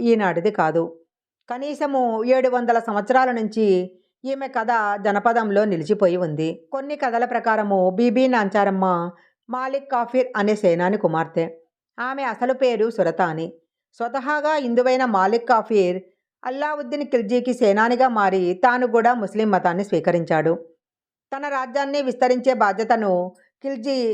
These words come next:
మాలిక్ కాఫీర్ మీద ఉంచాడు. దాంతో మాలిక్ కాఫీర్ దక్షిణ భారతదేశం మీద విరుచుకుపడ్డాడు.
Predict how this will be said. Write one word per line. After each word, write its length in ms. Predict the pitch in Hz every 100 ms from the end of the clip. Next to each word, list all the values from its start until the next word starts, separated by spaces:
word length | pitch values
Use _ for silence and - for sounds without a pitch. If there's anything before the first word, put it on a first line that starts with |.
| -
మాలిక్ 380 | 233 233 262 262
కాఫీర్ 340 | 262 233 240 202
మీద 220 | 170 170
ఉంచాడు. 460 | 202 170 180 170 175 - _ _ _ _
దాంతో 340 | 196 254 262 311
మాలిక్ 440 | 285 220 233 262 262
కాఫీర్ 460 | 233 240 214 196 190
దక్షిణ 320 | 214 233 262
భారతదేశం 600 | 247 240 233 208 208 208
మీద 180 | 170 165
విరుచుకుపడ్డాడు. 800 | 170 180 156 180 190 160 160 156